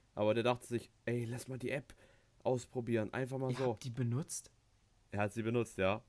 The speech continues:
Speaker 1: Und ich war,
Speaker 2: Ja.
Speaker 1: er hatte gesagt, "Ja, kommt ihr mit oder nicht?" Er wollte nicht alleine gehen.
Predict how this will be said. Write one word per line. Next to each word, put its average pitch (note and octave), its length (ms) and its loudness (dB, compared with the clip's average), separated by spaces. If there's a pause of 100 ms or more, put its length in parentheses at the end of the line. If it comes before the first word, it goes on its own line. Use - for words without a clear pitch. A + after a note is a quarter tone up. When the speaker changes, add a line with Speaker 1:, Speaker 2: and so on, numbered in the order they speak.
Speaker 1:
Und G#2+ 120 -4
ich A2+ 120 -2
war, G#2+ 160 4
Speaker 2:
Ja. - 60 0
Speaker 1:
er - 40 2
hatte G#2+ 160 -2
gesagt, G#2+ 240 -4
"Ja, A#2+ 160 4
kommt B2 220 -2
ihr A#2+ 60 0
mit C3+ 120 -4
oder D#3 160 2
nicht?" D3+ 340 -4 (280)
Er - 40 -6
wollte F#2+ 140 0
nicht F#2+ 140 -2
alleine F2+ 320 2
gehen. E2 260 -4